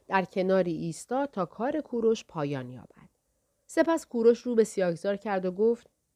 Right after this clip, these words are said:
«خیلی دیر آمدی.» سیاگزار با بیحالی جواب داد:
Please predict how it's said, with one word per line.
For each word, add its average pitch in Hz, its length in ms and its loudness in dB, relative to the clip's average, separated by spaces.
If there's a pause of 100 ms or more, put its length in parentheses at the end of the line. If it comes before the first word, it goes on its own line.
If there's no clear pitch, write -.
(360)
«خیلی 190 440 0
دیر 262 200 -4
آمدی.» 160 560 -8 (1600)
سیاگزار 208 500 2
با 190 180 2
بیحالی 170 520 -2
جواب 165 420 0
داد: 175 300 -4